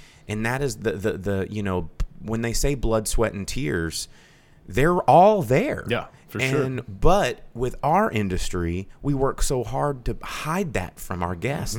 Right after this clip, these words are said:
Speaker 2: Mm-hmm.
Speaker 1: and now
Speaker 2: Because it's what we're expected to
Speaker 1: It's,
Speaker 2: do.
Speaker 1: yes.
Speaker 2: That's part of the job. Like, I, just amplifying your point.
Speaker 1: It's a
Speaker 2: Yes,
Speaker 1: part
Speaker 2: it's,
Speaker 1: of
Speaker 2: that's
Speaker 1: it.
Speaker 2: part we're, it's what we're supposed to do.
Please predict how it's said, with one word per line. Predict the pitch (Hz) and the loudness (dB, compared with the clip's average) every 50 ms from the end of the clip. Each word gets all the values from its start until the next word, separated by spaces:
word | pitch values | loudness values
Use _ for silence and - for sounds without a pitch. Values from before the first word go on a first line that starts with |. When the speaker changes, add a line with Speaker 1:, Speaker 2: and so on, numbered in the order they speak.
| 143 151 - | -4 -6 -6
Speaker 2:
Mm-hmm. | - - - - - 113 | -10 -14 -16 -14 -10 -8
Speaker 1:
and | 113 113 113 | -6 -4 -2
now | 131 160 190 - 175 | -2 0 0 0 2
Speaker 2:
Because | 165 151 123 123 123 | 2 2 2 2 2
it's | 131 123 - - | 0 -2 -2 -4
what | 127 101 87 | -4 -4 -4
we're | 113 120 127 | -2 -2 -4
expected | 127 - - - 98 - - 135 135 - | -4 -4 -6 -8 -10 -6 -6 -6 -4 -2
to | 180 | -2
Speaker 1:
It's, | 170 156 185 | -2 0 0
Speaker 2:
do. | 240 294 285 - - | 0 0 0 -2 -2
Speaker 1:
yes. | - 156 190 196 139 110 - - - | -2 -2 0 0 0 0 -2 -2 -4
Speaker 2:
That's | - - | -2 0
part | 107 110 117 131 | 0 2 2 2
of | 143 139 139 | 0 0 0
the | 165 156 | -2 -2
job. | 135 170 - 123 113 104 | -2 -2 -4 -4 -4 -2
Like, | 110 110 - 120 | -2 -2 0 0
I, | 120 120 - - - - - - - - - - | 0 0 0 -4 -12 -20 -20 -20 -20 -20 -12 -6
just | 123 143 143 - - _ - - _ - - - - - | -2 -2 -2 -2 -4 _ -20 -20 _ -20 -20 -14 -8 -6
amplifying | 143 143 - 143 123 - 127 110 98 90 | -6 -4 -4 -4 -4 -4 -4 -4 -4 -6
your | 87 - | -10 -8
point. | - - 147 - - | -6 -6 -6 -4 -2
Speaker 1:
It's | 151 151 147 | 0 2 2
a | 127 | 2
Speaker 2:
Yes, | - - | 2 2
Speaker 1:
part | 175 190 247 | 2 2 2
Speaker 2:
it's, | 285 | 0
Speaker 1:
of | 285 196 190 | -2 -2 -2
Speaker 2:
that's | - - - | -2 -4 -2
Speaker 1:
it. | - | 0
Speaker 2:
part | 143 156 185 | 0 2 2
we're, | 170 - - 143 110 | 0 -2 -4 -6 -6
it's | 131 127 | -6 -4
what | 165 143 | -4 -4
we're | 156 139 | -4 -6
supposed | - - 233 208 - - | -6 -4 -4 -4 -4 -6
to | |
do. | 110 104 92 | -8 -10 -10